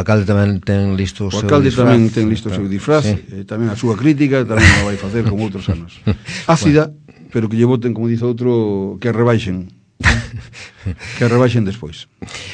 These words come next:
Speaker 1: Bueno, mañán a partir das sete da tarde, xa sabes, espera-, xa saben, esperámonos a todos ali na, no Polideportivo Arsene Iglesias, no Polideportivo que está ao lado do, do Colexio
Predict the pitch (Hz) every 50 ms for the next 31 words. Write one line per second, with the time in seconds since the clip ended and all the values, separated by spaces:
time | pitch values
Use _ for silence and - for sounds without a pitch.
0 | - - - - 110 107 95 90 85 98 107 117 120 113 110 107 110 117 104 127
1 | 127 127 123 104 92 120 117 113 104 101 - 131 120 123 104 98 113 113 113 107
2 | 104 - - 101 98 98 98 95 95 95 85 - 90 82 92 87 82 80 78 -
3 | - 95 87 87 90 85 95 90 - 90 87 85 92 90 87 92 90 90 87 85
4 | 78 76 76 76 - 92 90 87 85 85 80 80 78 73 _ - 87 87 90 87
5 | - 90 92 - 110 104 92 - 95 90 82 85 110 135 156 185 170 127 87 95
6 | 98 95 92 90 - 110 101 90 82 - - 95 92 92 92 95 95 95 92 90
7 | 90 87 82 78 78 78 80 _ - - - - - _ - 92 87 92 90 87
8 | 85 - 95 95 101 95 - - 104 101 98 92 85